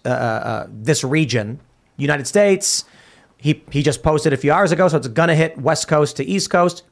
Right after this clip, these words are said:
Might not hit, you know, well, actually, yeah, I think it'll hit the entirety, even Alaska and Hawaii. So it matters. All right, let's read some Super Chats. Knuckle Fist says, "Twitter runs on Amazon A W S. Elon doesn't want Parlered."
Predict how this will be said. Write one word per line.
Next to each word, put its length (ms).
Might 240
not 260
hit, 460
you 180
know, 300
well, 300
actually, 360
yeah, 140
I 60
think 160
it'll 120
hit 120
the 80
entirety, 320
even 260
Alaska 380
and 80
Hawaii. 400
So 120
it 60
matters. 420
All 100
right, 240
let's 180
read 200
some 160
Super 180
Chats. 460
Knuckle 280
Fist 280
says, 200
"Twitter 280
runs 300
on 120
Amazon 460
A 120
W 340
S. 340
Elon 400
doesn't 360
want 360
Parlered." 480